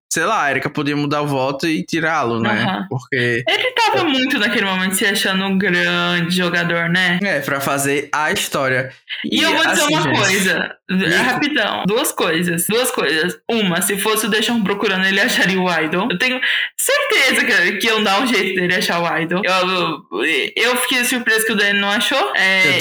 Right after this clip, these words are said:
Speaker 1: também.
Speaker 2: e eu, e eu até fiquei achando que ele ia achar e não ia ser um Idol. Porque a gente não teve Idol escondido assim, né? Mas não achou nada, então tudo bem. É...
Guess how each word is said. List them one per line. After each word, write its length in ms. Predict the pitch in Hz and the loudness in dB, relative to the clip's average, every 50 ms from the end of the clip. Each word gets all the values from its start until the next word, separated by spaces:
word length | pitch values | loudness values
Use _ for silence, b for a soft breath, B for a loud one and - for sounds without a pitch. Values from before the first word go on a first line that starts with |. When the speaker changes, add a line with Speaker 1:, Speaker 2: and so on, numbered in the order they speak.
| 147 143 | 0 -2
Speaker 1:
também. 200 | - 170 143 123 123 127 - 233 | -2 -2 -2 -2 -2 -4 -4 -2
Speaker 2:
e 60 | 294 | 0
eu, 180 | 311 294 233 262 | 2 2 2 2
e 80 | 285 | 2
eu 140 | 294 302 302 | 2 2 2
até 420 | 302 302 339 339 349 359 320 277 277 | 2 2 2 2 2 0 -2 -2 -4
fiquei 200 | - 269 - 294 | -2 -2 0 0
achando 260 | 277 269 285 262 254 | 0 2 0 0 0
que 80 | 247 269 | 0 0
ele 100 | 247 240 | 0 0
ia 240 | 240 254 285 311 330 | 2 2 2 2 2
achar 260 | 311 - 269 240 240 | 2 2 0 2 2
e 40 | 247 | 2
não 140 | 247 254 254 | 0 0 0
ia 120 | 240 240 | 0 -2
ser 100 | 240 254 | 0 0
um 120 | 247 233 214 170 - | 0 0 0 0 -2
Idol. 220 | - - - 190 190 - _ _ _ | -2 -2 -2 -2 -4 -6 _ _ _
Porque 240 | - 196 190 - 202 | -4 -4 -2 0 0
a 100 | 185 185 | 2 2
gente 160 | 185 214 - 214 | 2 0 0 -2
não 120 | 214 208 | 0 0
teve 200 | 208 202 190 180 185 190 | 0 2 2 2 2 2
Idol 180 | 180 180 175 | 2 2 0
escondido 440 | 180 180 180 196 196 185 185 185 190 | 0 0 -2 0 0 0 0 0 0
assim, 300 | 202 196 - 233 240 285 | 0 -2 0 0 0 0
né? 200 | 320 302 269 294 | 0 0 0 0
Mas 960 | - 196 185 185 185 202 202 208 214 220 226 233 233 - - - - - - - _ _ _ - | 2 2 2 2 2 0 0 0 0 0 0 0 0 -2 -2 -2 -4 -6 -8 -10 _ _ _ -4
não 140 | 208 214 220 | 0 0 2
achou 240 | 226 247 - 254 240 | 2 0 0 0 0
nada, 340 | 226 190 180 - - 175 | 0 0 0 0 0 -2
então 240 | 190 202 196 190 196 | -2 -2 -2 -2 -2
tudo 260 | 196 196 175 185 190 | -2 -2 0 0 2
bem. 280 | 180 180 170 - 175 180 | 2 2 2 2 0 0
É... 760 | - 165 175 170 170 170 165 165 160 160 147 120 117 - - | 0 2 2 2 2 0 0 0 0 0 0 0 -2 -2 -4